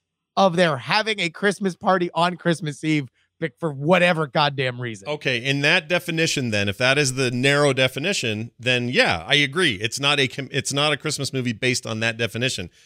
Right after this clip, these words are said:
Speaker 2: But then neither is almost every other movie ever. Like, for example, uh, y-,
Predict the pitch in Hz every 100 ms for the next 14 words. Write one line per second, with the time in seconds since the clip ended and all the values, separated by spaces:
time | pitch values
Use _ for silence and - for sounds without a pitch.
0 | _ 143 127 151 151 156 160 151 143 131
1 | 120 - _ _ _ _ - 156 143 156
2 | 151 143 131 127 131 117 123 101 85 -
3 | 127 113 - _ _ - 170 151 156 156
4 | 143 131 110 - _ _ _ 147 131 117
5 | 113 151